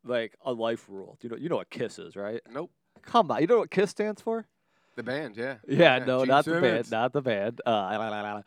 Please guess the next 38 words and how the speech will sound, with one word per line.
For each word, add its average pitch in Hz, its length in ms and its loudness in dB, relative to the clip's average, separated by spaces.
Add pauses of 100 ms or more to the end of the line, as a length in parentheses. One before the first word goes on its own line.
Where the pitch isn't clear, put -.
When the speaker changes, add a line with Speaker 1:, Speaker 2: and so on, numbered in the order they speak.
Speaker 2:
I 107 40 -16
hate, 107 280 -4
I 101 60 -8
hate 98 220 -10
them. - 140 -18 (200)
Speaker 1:
Uh, 120 120 -14
Speaker 2:
But 117 120 -2
go - 60 0
Speaker 1:
yeah, - 20 2
Speaker 2:
ahead. 113 260 -2
<laughs> - 100 -12
Speaker 1:
uh, 123 580 0 (160)
but 123 220 0
keep 165 240 2
it 185 140 4
simple, 139 360 2
stupid. 107 500 -4 (420)
Speaker 2:
Oh 220 160 4
yeah, 190 160 6
yeah, 123 120 0
yeah. 104 120 -6 (140)
I've 143 180 -2
heard 104 200 -8
that. 101 180 -12
Yeah. 98 80 -14 (220)
Speaker 1:
Kiss, - 100 -20
you 104 100 -4
know, 104 120 -2
Speaker 2:
Right. 131 160 4
Speaker 1:
like, 110 100 -8 (100)
Speaker 2:
A 131 100 4
B 147 100 -2
C. 147 240 -6 (180)
Speaker 1:
yeah, 123 120 -6 (300)
uh, 110 300 -2
what 113 120 -2
is 107 60 -8
that? 104 220 -2